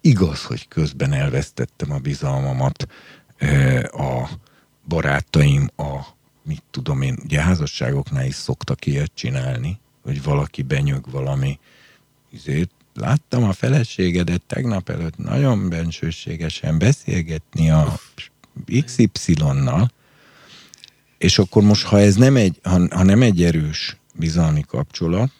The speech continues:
ez befészkeli magát, és akkor hazamegy a férj, vagy ugye fordítva is lehet, feleség, és akkor már, már a tekintetében látszik, hogy valami nem stimmel,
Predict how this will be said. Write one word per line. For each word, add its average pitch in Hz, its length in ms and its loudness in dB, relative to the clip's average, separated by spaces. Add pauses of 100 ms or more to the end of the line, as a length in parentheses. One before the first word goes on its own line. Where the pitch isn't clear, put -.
(120)
ez - 140 -10
befészkeli - 800 -2
magát, 104 520 -2
és - 140 -16
akkor - 280 -14
hazamegy 80 540 0
a - 300 -14 (760)
férj, 107 460 -2
vagy - 140 -10 (120)
ugye - 120 -20
fordítva 90 640 -4
is 110 160 -2
lehet, 107 260 -2
feleség, - 360 -4
és 98 100 -6
akkor - 160 -4
már, 87 260 2
már 87 200 0
a 87 60 -4
tekintetében 60 960 -4
látszik, - 480 -6
hogy 57 180 -8
valami 58 380 -6
nem 71 240 -2
stimmel, 117 640 0